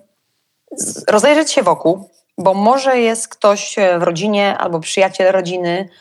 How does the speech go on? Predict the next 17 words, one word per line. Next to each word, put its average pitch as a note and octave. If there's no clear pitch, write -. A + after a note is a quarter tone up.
kto E3
robi A#3+
rzeczy, A3+
na, A3
m, G3+
które, G3+
które F#3+
albo A3+
nas A#3
interesują, A#3
albo E3+
którymi F3+
my G#3
byśmy A3
się G#3+
chcieli G3+
zająć. G3